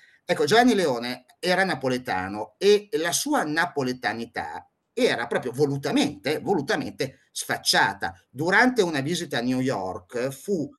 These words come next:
colto a cantare a squarciagola "O Sole Mio", oppure ancora, lui era un tifoso del Napoli, un vero, un vero ultra, e tifava, diciamo, in modo poco ortodosso, no, per il Napoli.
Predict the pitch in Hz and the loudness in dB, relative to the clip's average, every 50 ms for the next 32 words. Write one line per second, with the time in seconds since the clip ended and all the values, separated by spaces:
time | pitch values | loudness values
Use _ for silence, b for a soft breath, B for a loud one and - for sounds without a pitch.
0 | _ _ _ - 202 185 160 143 139 139 139 139 - 175 180 196 214 - - 139 | _ _ _ 0 2 4 4 4 2 2 0 -2 2 4 6 6 6 6 4 2
1 | 139 139 - - 165 160 160 160 147 143 160 135 107 95 98 98 107 - - 147 | 2 2 0 -2 -2 -2 -2 -2 -4 -2 -2 0 0 -2 -4 -6 -8 -4 0 0
2 | 135 127 120 - - 151 127 123 120 120 120 131 123 - 120 123 - - - 123 | 2 2 2 0 -2 -2 0 0 0 2 2 0 0 0 -2 -4 -4 -4 -4 -2
3 | 120 117 113 123 139 151 151 131 117 101 92 87 b b b b _ _ - 135 | -2 -2 -2 -2 -2 0 0 -2 -2 -4 -8 -12 b b b b _ _ -8 -8
4 | 135 - - 202 190 170 147 139 139 151 147 - 165 147 131 120 117 113 120 123 | -8 -4 0 2 2 4 4 2 0 0 -2 -2 2 2 2 2 2 0 0 0
5 | 139 139 - - _ _ - 135 160 175 160 147 135 131 131 131 135 135 - 165 | -2 -2 -6 -12 _ _ -8 -4 0 2 2 2 2 0 -2 -4 -4 -2 2 2
6 | 156 139 143 123 127 123 123 139 147 139 123 - 113 113 110 107 110 - 107 123 | 2 4 2 0 0 0 2 2 2 2 2 0 -2 -4 -4 -6 -8 -6 -2 0
7 | 143 143 143 131 120 120 95 92 98 139 151 131 - - - - 131 110 98 92 | 2 2 2 0 -2 -6 -10 -6 -2 -2 -2 -2 -4 -6 -6 -4 -2 -2 -2 0
8 | 107 131 151 143 B B B B _ 151 165 165 - _ - 175 139 - - 143 | 0 0 -2 -2 B B B B _ -4 -4 -4 -6 _ -14 -14 -10 -4 -2 0
9 | 135 135 139 139 139 147 143 143 139 - 123 127 127 - - 117 113 117 120 123 | 2 2 2 2 2 2 2 2 2 -2 -8 -12 -8 -6 -4 -2 -2 0 0 -2
10 | 120 120 117 113 113 113 120 117 - 120 120 117 - _ _ _ _ - 147 143 | -4 -6 -6 -6 -4 -4 -4 -2 -2 -2 -4 -4 -6 _ _ _ _ 0 2 2
11 | 147 143 143 - 147 139 139 135 139 - 127 117 147 151 156 143 131 - - - | 2 2 2 2 2 2 2 0 -2 -4 -2 0 2 2 2 2 2 0 -2 -4
12 | - 123 117 110 117 123 127 117 - 127 113 113 113 113 120 120 107 101 95 98 | -4 -4 -4 -4 -2 -2 -4 -2 -2 -2 -2 -2 -2 -2 -2 -2 -2 -4 -6 -6
13 | 101 98 98 101 | -6 -6 -6 -8